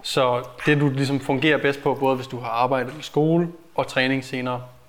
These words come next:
Man kan så sige, hvis man er lidt, øh, øh, lavt på kalorier, og, øh, og gerne stadigvæk vil have en god træning og vedligeholde muskelmasse og så videre,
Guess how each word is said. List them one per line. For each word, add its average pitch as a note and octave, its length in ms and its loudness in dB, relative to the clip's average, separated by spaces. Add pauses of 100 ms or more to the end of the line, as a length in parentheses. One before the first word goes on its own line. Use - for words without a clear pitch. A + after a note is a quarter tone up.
(520)
Man C3+ 160 2
kan C3 80 2
så C3+ 120 2
sige, D3 220 2
hvis C3+ 180 2
man B2+ 140 0
er C3 80 4
lidt, C3+ 180 2 (680)
øh, B2 640 2 (1400)
øh, C3 300 4
lavt E3+ 340 4 (140)
på - 60 -12
kalorier, C3+ 420 2 (360)
og, C3 360 2
øh, A#2+ 320 -2 (520)
og B2+ 120 -2
gerne B2+ 220 0
stadigvæk C3 320 2
vil C3 100 0
have B2+ 120 0
en A#2+ 60 -4
god C3+ 160 0
træning B2+ 400 -2
og A#2+ 220 -8
vedligeholde B2+ 440 0
muskelmasse C3 460 -4
og A#2+ 60 -12
så B2+ 80 -10
videre, D#3 260 0